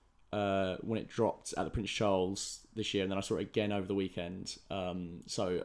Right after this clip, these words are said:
I feel like I've seen it enough times now to confidently cement it as my number one pick for last year. Uh, probably followed closely by Knives Out,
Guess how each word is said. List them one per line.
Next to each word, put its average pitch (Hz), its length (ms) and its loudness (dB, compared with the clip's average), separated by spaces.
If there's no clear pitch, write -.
I - 100 2
feel 143 120 6
like 123 100 4
I've 123 100 2
seen 131 100 4
it 110 40 2
enough 107 160 0
times 104 240 2
now 101 60 -2
to - 80 -10
confidently 95 680 0
cement 107 360 0
it - 60 0
as 101 100 0
my 101 80 0
number 101 220 0
one 95 140 2
pick - 320 0
for - 140 -4
last 95 300 0
year. 87 360 2
Uh, 95 160 0
probably 110 560 2
followed 135 460 6
closely 170 460 6
by 170 140 4
Knives 180 360 4
Out, 180 540 4